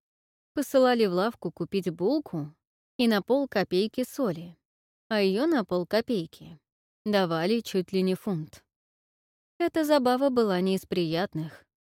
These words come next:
Воды во время еды не полагалось, а вот спорщик с трудом ел небольшую булку с большим количеством соли. А соль в то время была не очищенная,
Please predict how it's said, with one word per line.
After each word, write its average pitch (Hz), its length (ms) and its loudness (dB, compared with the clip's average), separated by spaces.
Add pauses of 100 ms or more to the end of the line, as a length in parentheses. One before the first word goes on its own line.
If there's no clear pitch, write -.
(440)
Воды 214 460 2
во 196 140 4
время 190 340 0
еды 170 280 0
не 202 120 0
полагалось, 190 800 -2 (540)
а 294 100 0
вот 269 160 0
спорщик - 600 -6
с - 80 -20
трудом 196 460 2
ел 202 280 0
небольшую 175 580 0
булку 180 440 -2
с 156 80 -8
большим 160 460 -2
количеством 185 680 -4
соли. 160 500 -2 (680)
А 233 120 2
соль 214 300 0
в - 80 -12
то 285 140 2
время 175 340 -2
была 180 300 -2
не 196 140 0
очищенная, 180 880 -4